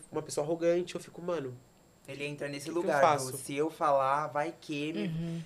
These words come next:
Speaker 2: mas
Speaker 1: Tanto
Speaker 2: a-,
Speaker 1: que eu percebi
Speaker 2: é.
Speaker 1: que tinha uma pessoa na produção que não tava ajudando e eu ia tirar ela no terceiro dia, só que eu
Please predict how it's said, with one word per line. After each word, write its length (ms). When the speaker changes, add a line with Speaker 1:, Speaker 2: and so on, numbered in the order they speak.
Speaker 2:
mas 340
Speaker 1:
Tanto 220
Speaker 2:
a-, 20
Speaker 1:
que 120
eu 60
percebi 340
Speaker 2:
é. 40
Speaker 1:
que 340
tinha 160
uma 80
pessoa 200
na 80
produção 340
que 140
não 200
tava 260
ajudando 520
e 60
eu 80
ia 140
tirar 260
ela 180
no 260
terceiro 300
dia, 300
só 140
que 140
eu 160